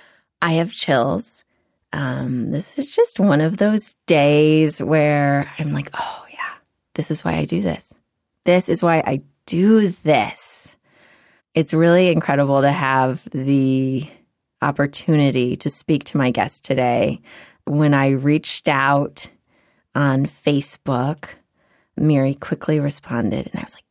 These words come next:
"Yes, I'm so glad I'm a part of this, like, private Facebook mom group." <laughs> Because I've been able to track Miri's list since the beginning through her posts.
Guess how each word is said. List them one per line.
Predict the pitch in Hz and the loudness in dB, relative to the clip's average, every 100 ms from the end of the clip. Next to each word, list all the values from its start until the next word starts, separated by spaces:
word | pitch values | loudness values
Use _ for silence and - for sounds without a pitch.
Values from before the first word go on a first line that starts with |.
| - - | -20 -14
"Yes, | - - - - - | -4 -4 -4 -10 -8
I'm | 165 156 | -6 -6
so | - - 208 | -8 -2 -2
glad | - 185 185 | -2 0 0
I'm | 175 | 0
a | 165 | -2
part | - 180 | 0 2
of | 180 | 2
this, | 165 | 0
like, | 175 156 | -2 -2
private | - 165 165 | 0 2 0
Facebook | - 147 - 147 - | 0 -4 0 -4 0
mom | 151 160 | 2 2
group." | 180 240 262 | 4 2 2
<laughs> | - - - - - - _ - - - - - - 622 571 480 403 | -6 -8 -10 -14 -20 -20 _ -10 -10 -10 -20 -8 0 2 4 2 2
Because | 294 269 | 2 4
I've | 294 | 4
been | 247 269 | 6 6
able | 269 277 | 6 4
to | 285 | 2
track | - - 285 339 381 - - - - - - | -2 2 4 4 4 0 -6 -16 -16 -18 -2
Miri's | 240 254 302 339 349 | 4 4 6 4 2
list | 233 233 - - | 2 2 0 -10
since | - 240 240 | -2 0 0
the | - | 0
beginning | 233 247 226 254 330 - 196 | 2 2 2 2 4 2 2
through | - 226 | 4 4
her | 277 233 | 4 2
posts. | 233 285 330 - 151 - | 2 4 4 4 2 -4